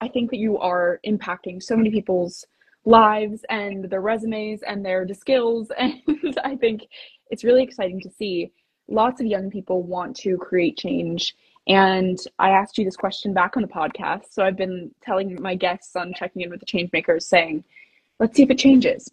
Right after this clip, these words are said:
But lots of young people want to create change, but they may not know how to get started with that work.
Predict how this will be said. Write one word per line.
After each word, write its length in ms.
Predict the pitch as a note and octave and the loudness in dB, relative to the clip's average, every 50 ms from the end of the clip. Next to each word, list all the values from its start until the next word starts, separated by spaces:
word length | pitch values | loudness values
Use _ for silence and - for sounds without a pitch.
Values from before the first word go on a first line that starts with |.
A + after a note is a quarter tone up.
| - A#3+ - | 0 4 4
But 200 | G#3+ E3+ - - _ _ _ _ _ - | 4 4 2 -2 _ _ _ _ _ 2
lots 260 | G#3 A3 A#3+ C4 C4 | 4 4 4 2 0
of 80 | A3 G3+ | -4 -4
young 180 | A3 G#3 G#3+ | -4 -4 -6
people 300 | G#3+ G#3+ G3+ - G3+ G3 | -6 -8 -8 -8 -8 -8
want 220 | F#3 F#3+ F3+ - - | -8 -8 -10 -12 -14
to 80 | - | -14
create 240 | - G#3 F3+ E3 - | -10 -10 -10 -10 -10
change, 500 | - F#3 E3+ E3+ E3+ E3+ F3 - - - _ - - - _ | -10 -12 -10 -10 -10 -10 -10 -12 -12 -14 _ -20 -20 -6 _
but 120 | - G3+ G#3 | 4 6 8
they 80 | G#3+ | 8
may 120 | G#3+ G#3 A3 | 8 6 4
not 160 | B3 C4 C4 | 2 0 0
know 160 | G#3+ G3 G3 | 0 0 -2
how 200 | G#3 - G3 F3+ | -2 -4 -4 -2
to 60 | F3+ | -2
get 180 | F3 - - - | -2 -4 -6 -8
started 480 | - - F#3+ E3+ E3 D#3+ D#3 - - | -10 -6 -4 -4 -4 -4 -4 -6 -8
with 100 | - F3 | -8 -8
that 180 | - E3 D#3+ D#3+ | -6 -6 -6 -2
work. 360 | E3 D3+ C3 B2 - - - | -2 -2 -2 -2 -4 -10 -18